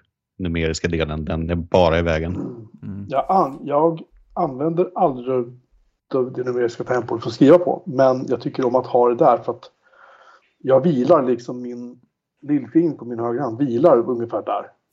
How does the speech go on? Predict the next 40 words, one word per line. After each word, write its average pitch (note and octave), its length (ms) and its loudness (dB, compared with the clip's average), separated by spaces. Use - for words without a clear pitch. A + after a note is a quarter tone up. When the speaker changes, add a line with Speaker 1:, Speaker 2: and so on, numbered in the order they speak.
Speaker 1:
Mm. - 220 -4
Speaker 2:
När B2+ 140 -4
jag A2+ 100 -6
sitter A#2 220 -14
och, A#2 80 -14
sitter A#2+ 220 -8
och A#2 60 -6
skriver E3 300 8
och A#2 60 6
så. - 200 -4
Eller B2 140 6
när B2+ 80 2
jag B2 60 4
inte A#2+ 160 -2
skriver A#2+ 240 -6
snarare A2+ 240 0
också. C3 260 0
Så C3 60 0
att B2+ 140 0
är C#3+ 140 8
det C#3 100 6
liksom, C3 600 0
fattas - 420 0
den F3 80 0
numeriska A#2+ 440 0
delen, A2 360 -6
då D3+ 80 0
blir D#3 140 2
det, C3 60 4
det C#3 140 4
blir D3+ 120 2
bara B2+ 100 4
lite A#2+ 200 -2
för A2+ 80 -16
smalt E3 340 2
för - 80 -18
mig. - 100 -14
Speaker 3:
Mm. F3 280 -12
Intressant. A#2+ 680 -6
Speaker 2:
Eh, A2+ 60 -20